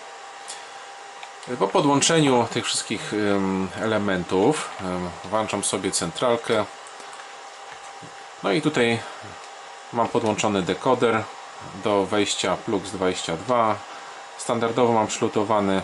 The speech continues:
mm, głośniczek. Do głośniczka tutaj przymocowałem już te pudło rezonansowe, tak żeby lepiej, lepszy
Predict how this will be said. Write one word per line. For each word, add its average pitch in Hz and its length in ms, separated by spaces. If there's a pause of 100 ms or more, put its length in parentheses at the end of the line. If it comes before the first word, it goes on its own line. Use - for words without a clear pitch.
(140)
mm, 92 520 (2750)
głośniczek. 117 640
Do 113 100
głośniczka 117 540
tutaj 107 240
przymocowałem 107 840
już 101 280
te 95 100
pudło 104 320
rezonansowe, 101 640
tak 95 160
żeby 104 200
lepiej, 98 380
lepszy 104 440